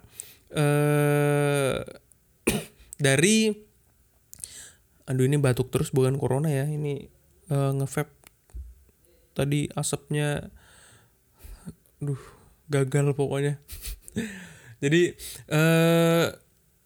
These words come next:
kita dari lokasi kos masing-masing sampai ke desanya itu, eh, membutuhkan waktu lima belas sampai tiga puluh menit.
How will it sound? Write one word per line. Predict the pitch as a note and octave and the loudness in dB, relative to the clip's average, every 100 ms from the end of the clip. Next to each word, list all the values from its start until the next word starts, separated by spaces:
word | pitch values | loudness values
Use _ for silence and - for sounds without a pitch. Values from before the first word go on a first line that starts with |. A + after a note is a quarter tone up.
| - - | -20 -8
kita | F3 F#3 | -2 2
dari | D#3 C#3+ C#3 C#3+ C#3+ | 4 4 4 4 4
lokasi | C#3+ C#3 C#3+ D3 C#3 C#3 C3+ C3 | 2 0 -2 0 0 0 -2 -2
kos | D#3 D#3+ - - - - | -2 0 0 -2 -4 -4
masing-masing | C#3+ C#3+ C#3 C3+ D3 D3 | -2 -2 -2 -2 -2 -2
sampai | C#3 C#3 | -2 -2
ke | - C#3 | -2 0
desanya | C3+ C3 C3+ C3 | 0 0 0 0
itu, | C#3 E3 E3+ E3 - - - _ _ - | 0 0 -2 -2 -14 -20 -20 _ _ -4
eh, | D3+ C#3+ C#3+ | 0 2 2
membutuhkan | C#3 C#3 C#3 D#3 D3+ | 2 0 0 -2 0
waktu | C3+ - D#3 D3+ | -2 -2 0 0
lima | |
belas | C3+ C#3 C#3+ | 0 0 -2
sampai | C#3 C#3+ | -2 -2
tiga | C#3+ C3+ B2+ | -2 -2 0
puluh | C#3 | 0
menit. | D3 D3+ B2+ | 2 0 -2